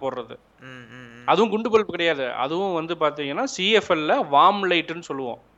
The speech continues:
Speaker 2: ம்.
Speaker 1: அதுக்கு வந்து வார்ம் லைட், அது வந்து எல்லோ கலர்லயே வந்து ஃபிளாஷ் ஆகணுங்கிறதுக்காக போடுறது.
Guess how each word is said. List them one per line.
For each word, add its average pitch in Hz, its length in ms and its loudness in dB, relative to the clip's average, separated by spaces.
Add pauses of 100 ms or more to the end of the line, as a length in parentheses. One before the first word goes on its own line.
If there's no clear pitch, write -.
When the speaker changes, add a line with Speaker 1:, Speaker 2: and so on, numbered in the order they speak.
Speaker 2:
ம். 123 260 -20 (880)
Speaker 1:
அதுக்கு 139 280 -2
வந்து 185 220 2
வார்ம் 180 340 6
லைட், 160 300 0
அது 131 160 -4
வந்து 185 200 -2
எல்லோ 175 400 2
கலர்லயே 160 540 0
வந்து 160 220 -4
ஃபிளாஷ் 151 400 -4
ஆகணுங்கிறதுக்காக 147 800 0
போடுறது. 120 440 -2